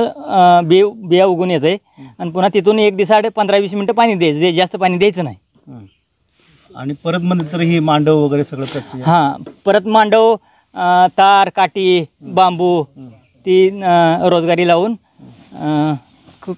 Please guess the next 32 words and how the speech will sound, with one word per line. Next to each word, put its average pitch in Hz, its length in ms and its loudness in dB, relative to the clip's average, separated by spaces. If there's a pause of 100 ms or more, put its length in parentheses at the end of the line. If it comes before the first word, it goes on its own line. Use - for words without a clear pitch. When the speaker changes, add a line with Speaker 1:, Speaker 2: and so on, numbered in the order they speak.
(200)
Speaker 1:
करून 139 160 0
Speaker 2:
खर्च 135 100 -4
मग 208 60 -4
Speaker 1:
घेतलं. 190 140 -4
Speaker 2:
आता 160 280 -4
आला 175 120 -6
असेल 143 180 -12
की 120 80 -16
तुम्हाला? 113 280 -16 (440)
Speaker 1:
खर्च 196 260 -2
आता 214 480 4
अडीच 196 180 -2
एकराला 208 460 2
साधारणपणे 202 480 -2
माझं, 208 460 2 (300)
अ, 180 340 2 (260)
तार 196 260 2
पूर्ण 202 280 -2
नवीन 190 260 0
आणली. 160 240 0
Speaker 2:
हं. 139 340 -10 (400)
Speaker 1:
अ, 165 80 -6
पंचवीस 180 300 0
हजाराची 185 500 2
काठी 185 240 0
कमी 190 160 -6
पडली 175 200 -2
होती, 175 180 0
ती 185 140 -6
काठी 180 240 -2
आणली. 156 300 -2
Speaker 2:
हं. 135 320 -12